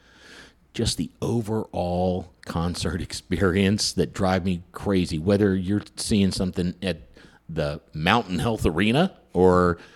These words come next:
you're seeing something in, um, you know,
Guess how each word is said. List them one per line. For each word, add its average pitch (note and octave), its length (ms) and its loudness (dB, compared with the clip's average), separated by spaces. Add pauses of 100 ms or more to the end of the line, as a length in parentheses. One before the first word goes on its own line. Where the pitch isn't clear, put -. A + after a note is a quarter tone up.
(240)
you're F2+ 260 4
seeing F#2+ 380 0
something F#2+ 560 0 (180)
in, F2 560 0 (520)
um, E2 520 2 (840)
you G2 180 2
know, D#2 120 -2